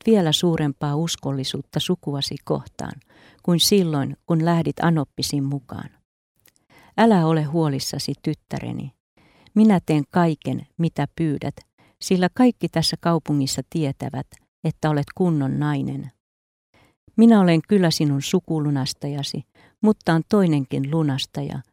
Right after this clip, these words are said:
joka on sinulle vielä läheisempää sukua." Jää tänne täksi yöksi,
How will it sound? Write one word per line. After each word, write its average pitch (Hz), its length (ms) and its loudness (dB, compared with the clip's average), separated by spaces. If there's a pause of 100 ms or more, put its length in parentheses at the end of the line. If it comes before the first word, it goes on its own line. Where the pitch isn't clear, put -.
(160)
joka 170 220 0
on 156 80 2
sinulle 170 460 0
vielä 156 300 2
läheisempää 143 720 -4
sukua." - 540 -8 (1040)
Jää 233 140 6 (140)
tänne 190 280 2 (100)
täksi 175 400 -2
yöksi, - 500 -4